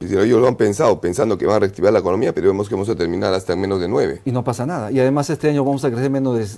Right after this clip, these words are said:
Speaker 2: cero coma cinco por ciento posiblemente.
Speaker 1: Entonces tenemos que empujar para que el Ministerio de Economía sea un promotor del crecimiento, y creo que eso son cosas que tenemos que exigir, porque el Perú,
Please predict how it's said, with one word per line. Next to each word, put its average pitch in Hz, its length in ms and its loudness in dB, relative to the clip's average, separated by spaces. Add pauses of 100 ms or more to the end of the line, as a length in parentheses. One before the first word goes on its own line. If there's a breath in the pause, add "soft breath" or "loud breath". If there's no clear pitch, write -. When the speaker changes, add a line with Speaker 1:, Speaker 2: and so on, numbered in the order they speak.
Speaker 2:
cero 127 260 -2
coma 120 160 -4
cinco 123 180 -6
por 110 140 -8
ciento 131 240 -6
posiblemente. 95 520 -10
Speaker 1:
Entonces 120 220 -8
tenemos 131 220 -2
que - 80 -4
empujar 113 540 0
para 80 240 0
que 87 100 -4
el 85 60 -4
Ministerio 92 400 -4
de 95 80 -2
Economía 95 320 -2
sea 104 160 -4
un 107 100 -4
promotor 87 760 2
del 80 180 -8
crecimiento, 87 800 -4 (680)
y 78 100 -10
creo 104 200 0
que 98 100 -4
eso 104 160 -4
son 101 220 -6
cosas 107 260 -2
que - 120 -10
tenemos 87 380 -6
que 82 100 -8
exigir, 101 520 -8 (380 soft breath)
porque 87 280 -2
el 87 120 -4
Perú, 104 680 -6